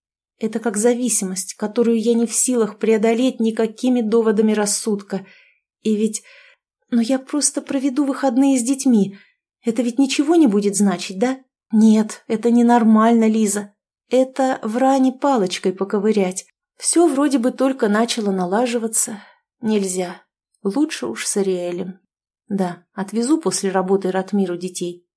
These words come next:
и сразу уеду. Или и так по кругу,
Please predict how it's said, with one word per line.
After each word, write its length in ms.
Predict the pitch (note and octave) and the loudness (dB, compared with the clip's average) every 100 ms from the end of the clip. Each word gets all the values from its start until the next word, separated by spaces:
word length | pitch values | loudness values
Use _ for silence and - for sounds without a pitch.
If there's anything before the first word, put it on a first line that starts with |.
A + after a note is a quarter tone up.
| _ | _
и 100 | G3+ | -2
сразу 360 | A3 B3+ G#3 F#3 | 0 0 0 -2
уеду. 460 | E3+ F3 F3 F3 _ _ _ | -2 -6 -6 -10 _ _ _
Или 460 | G#3+ G#3 G#3 G#3 - _ _ _ _ _ _ | -2 2 0 -2 -12 _ _ _ _ _ _
и 140 | G3 F#3+ | -4 -2
так 380 | G#3 A3+ - | -2 -2 -2
по 120 | - F3+ | -6 -6
кругу, 480 | G3 F#3 E3+ F3 | -6 -6 -6 -10